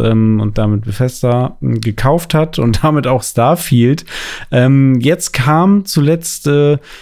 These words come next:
ich weiß nicht, wie kam es raus? Sind es Gerüchte? Ist es confirmed? Auf jeden Fall, ähm, wird geschrieben, dass, ähm,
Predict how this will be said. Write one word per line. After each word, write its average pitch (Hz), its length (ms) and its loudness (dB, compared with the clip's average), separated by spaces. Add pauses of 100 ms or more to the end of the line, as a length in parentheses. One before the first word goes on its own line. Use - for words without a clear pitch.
(360)
ich 107 140 0
weiß 156 200 2
nicht, 110 220 -2
wie - 60 -2
kam 143 320 0
es 120 220 -2
raus? 165 500 2
Sind 139 400 2
es - 140 -8
Gerüchte? 160 560 0
Ist 151 260 0
es - 180 -2
confirmed? 143 840 0
Auf 127 200 -2
jeden 143 200 2
Fall, 139 560 0
ähm, 127 580 2
wird 147 420 0
geschrieben, 147 720 0
dass, 127 480 -2 (840)
ähm, 123 760 2